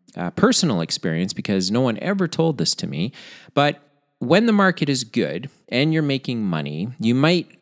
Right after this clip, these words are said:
fool yourself into thinking that you're really good at what you do and that your business is invincible. The truth is, you don't know you have a real business until you can survive and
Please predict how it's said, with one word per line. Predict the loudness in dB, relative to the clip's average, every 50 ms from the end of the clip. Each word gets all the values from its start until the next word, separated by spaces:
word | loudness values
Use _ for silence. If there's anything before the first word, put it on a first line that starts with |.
| _ _ _ _ -20 -20
fool | -12 -2 2 4 4 4 4
yourself | 4 2 0 2 0 0 0 0 -2
into | -2 -2 -4
thinking | -4 -2 -4 -2 -2 -2 -2 0 2
that | 2 2 2 0 -4 -16 -18 -20 -20 -20 -20 _ _ -6
you're | -2 0 2
really | 4 4 4 4 4
good | 4 4 2
at | 4 4
what | 2 0 0 0
you | 0
do | 2 2 2 2
and | 2 0
that | -2
your | -2 -2
business | 0 0 -2 0 -2 -4 -2 -2
is | -2 -2 -2
invincible. | -4 -2 0 0 0 0 -2 -4 -4 -6 -8 -10 -12 _ _ _ _
The | -4 -4
truth | -2 -2 2 4 4 4 4 2 0
is, | -4 -4 -4 -4 -4 -4 -4 -6 -12 -20 -20 -20 -20 _ _ -2
you | 0 0 0
don't | 2 2 2 2 2 2 2
know | 2 2
you | 2 2 2 2
have | 2 0 0 0
a | 0
real | 0 2 2 2 2 4
business | 2 2 0 0 -2 -2 -2 -2 -2 -4 -6 _ _ _ -6
until | -4 -2 -2 0 0 2 2 2
you | 0 0 0 -2 -2
can | -2 -2 -4 -4 -2
survive | -2 -2 0 0 0 0 0 0 0 0 0 -2 -4 -4 -6 -10 -10
and | -8 -6 -6 -6 -6 -8